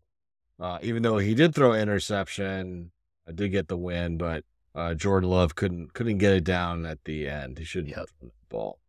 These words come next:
Speaker 1: at the very end. Anyway, and in my Survivor League, of course the Bills lost, so now I'm out. So it was a
Speaker 2: Ouch.
Speaker 1: rough week. But we're back for another week.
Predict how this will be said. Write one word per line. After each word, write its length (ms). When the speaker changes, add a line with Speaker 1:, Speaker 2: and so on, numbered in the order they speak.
Speaker 1:
at 100
the 60
very 300
end. 80
Anyway, 400
and 120
in 120
my 140
Survivor 680
League, 500
of 140
course 300
the 120
Bills 340
lost, 360
so 80
now 300
I'm 120
out. 240
So 440
it 140
was 800
a 120
Speaker 2:
Ouch. 160
Speaker 1:
rough 300
week. 280
But 560
we're 120
back 360
for 180
another 260
week. 420